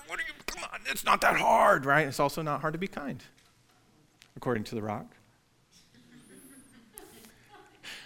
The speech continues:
Except that it is. It is. But it's easier to be kind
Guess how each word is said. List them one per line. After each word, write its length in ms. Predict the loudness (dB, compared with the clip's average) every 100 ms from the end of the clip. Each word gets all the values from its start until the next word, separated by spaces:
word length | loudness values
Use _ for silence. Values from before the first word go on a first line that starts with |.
| -18
Except 340 | -2 2 4 4
that 120 | 2
it 140 | 2
is. 540 | 2 2 2 0 2 0 -8 -20 -20 -20 _ _ _ _ _ -20 -20 -20 _ _ -6
It 160 | -2 -2
is. 480 | -2 -4 -8 -12 -14 _
But 120 | 4
it's 280 | 4 2 -4 -10 _
easier 500 | 2 4 4 6 4 4
to 180 | 0
be 160 | -2 -4
kind 460 | -4 -6 -4 -4